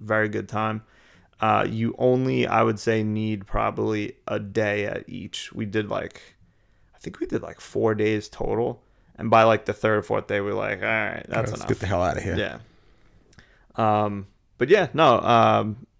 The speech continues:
Speaker 1: definitely, uh, enjoy the Harry Potter. I saw the play on Broadway. That
Speaker 2: Nice.
Speaker 1: was okay.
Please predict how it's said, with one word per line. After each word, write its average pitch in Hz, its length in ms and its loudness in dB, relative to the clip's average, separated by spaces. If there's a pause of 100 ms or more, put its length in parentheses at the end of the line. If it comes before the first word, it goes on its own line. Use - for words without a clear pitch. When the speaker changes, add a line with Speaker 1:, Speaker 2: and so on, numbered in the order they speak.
Speaker 1:
definitely, 135 720 4
uh, 113 540 0 (400)
enjoy 110 420 2
the 107 480 0 (160)
Harry 110 260 0
Potter. 113 260 6
I 110 40 4
saw 117 200 6
the 104 100 0
play 135 520 2 (100)
on 107 180 -2
Broadway. 139 420 2
That 139 160 6
Speaker 2:
Nice. - 80 2
Speaker 1:
was 156 500 0 (500)
okay. 117 440 2